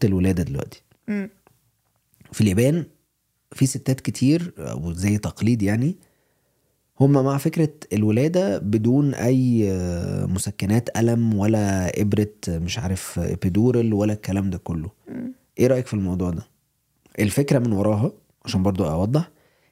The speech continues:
Speaker 1: إن هم بيقولوا إن ده بيهيئ المرأة ل، آه، تحديات التربية والعناية بالطفل.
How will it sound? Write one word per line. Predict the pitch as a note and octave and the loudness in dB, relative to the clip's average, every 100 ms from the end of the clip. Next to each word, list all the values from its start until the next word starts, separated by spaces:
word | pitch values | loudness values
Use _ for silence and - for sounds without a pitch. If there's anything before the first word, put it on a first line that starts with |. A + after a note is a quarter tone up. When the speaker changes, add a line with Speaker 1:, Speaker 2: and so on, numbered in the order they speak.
| - | -4
Speaker 1:
إن | G#2 | 0
هم | A2+ B2 A#2 | 2 2 0
بيقولوا | G#2+ G2+ - B2+ B2+ | -2 -2 0 0 0
إن | A2+ G2+ | 0 0
ده | A2+ F#3 - _ _ _ | 0 0 -4 _ _ _
بيهيئ | F#2+ G2+ G2+ F#2+ A#2+ C#3+ A2 - | -4 0 0 2 2 2 0 -2
المرأة | F2+ G2+ - - G#3 - _ _ _ _ _ | 0 2 2 0 -4 -4 _ _ _ _ _
ل، | F#2+ A2+ C3+ D#3+ D3+ - | 0 4 4 4 2 -2
آه، | F2+ F2+ F2+ F2 E2+ F2 | -4 -2 -2 -2 -2 -4
تحديات | - - - G2 F#2+ G2 A#2+ C#3 | -4 -4 -2 -2 2 4 4 2
التربية | G2 E2 D2+ D2 E2 - E2 E2+ F#2+ F#2+ F2+ | -4 -6 -6 -8 -8 -6 -2 0 2 0 0
والعناية | F2+ E2 D#2 D#2 D#2+ D#2 D2+ E2+ F#2+ G2 | -2 -4 -4 -4 -4 -4 -6 -2 0 0
بالطفل. | D2 - - - | -2 -8 -10 -12